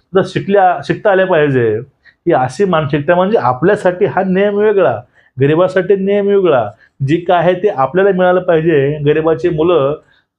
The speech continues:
हे रोजगार करूनच मेले पाहिजे, ही जी मानसिकता ह्या लोकांची आहे, ही भयानक आहे मित्रांनो.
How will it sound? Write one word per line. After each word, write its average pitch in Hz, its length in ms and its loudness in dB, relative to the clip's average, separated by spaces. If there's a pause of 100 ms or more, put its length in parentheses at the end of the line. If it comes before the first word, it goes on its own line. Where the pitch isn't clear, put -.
(120)
हे 160 160 4
रोजगार 143 500 2
करूनच 160 460 -2
मेले 165 240 0
पाहिजे, 151 420 0
ही 143 260 2
जी 185 80 2
मानसिकता 147 680 -2
ह्या 196 120 2
लोकांची 175 560 -4
आहे, 165 160 0
ही 170 120 0
भयानक 135 520 0
आहे 135 80 2
मित्रांनो. 113 500 -4